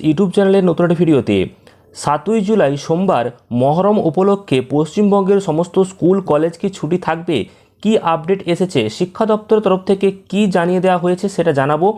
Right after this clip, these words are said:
কিছুক্ষণ আগেই কিন্তু খুবই গুরুত্বপূর্ণ আপডেট প্রকাশিত হয়েছে। সাতই জুলাই সোমবার মহরম উপলক্ষে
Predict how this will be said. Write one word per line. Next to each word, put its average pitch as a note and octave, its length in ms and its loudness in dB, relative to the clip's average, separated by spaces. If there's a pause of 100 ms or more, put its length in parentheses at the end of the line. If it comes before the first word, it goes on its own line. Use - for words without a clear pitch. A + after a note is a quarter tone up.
(320)
কিছুক্ষণ G#3+ 460 -2
আগেই E3+ 340 -2
কিন্তু G3 340 -2
খুবই G3 240 0
গুরুত্বপূর্ণ G3 640 0
আপডেট D#3 520 -2
প্রকাশিত F3+ 400 -2
হয়েছে। F3+ 340 0 (400)
সাতই G3 500 -2
জুলাই G#3 340 2 (340)
সোমবার E3+ 560 0
মহরম F3+ 380 -2
উপলক্ষে F3+ 640 0